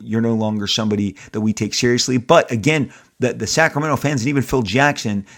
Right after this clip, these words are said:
the storied coach of, you know, obviously Michael Jordan's, uh, Chicago Bulls, six rings, and then with, with his multiple squads with Kobe in, in L A, he was also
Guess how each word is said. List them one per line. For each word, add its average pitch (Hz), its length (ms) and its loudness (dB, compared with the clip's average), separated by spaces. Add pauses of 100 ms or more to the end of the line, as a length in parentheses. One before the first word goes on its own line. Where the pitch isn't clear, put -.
(100)
the 104 380 -2
storied 127 720 2
coach - 520 -2 (260)
of, 107 220 -2
you 110 100 -4
know, 98 80 -6
obviously 110 360 -2
Michael 113 220 -2
Jordan's, 101 420 -2 (160)
uh, 92 260 -8 (240)
Chicago 113 500 0
Bulls, 113 540 0 (300)
six - 340 -2
rings, 117 400 0
and 107 200 -2
then 113 200 2
with, 107 320 -6
with 107 240 -6
his 98 380 -4
multiple 113 680 -2
squads - 640 -4 (260)
with 110 160 -10
Kobe 117 400 2 (220)
in, 110 140 -2
in 107 180 -2
L 107 160 0
A, 127 200 0 (720)
he 202 320 -4
was 156 300 0
also 135 480 2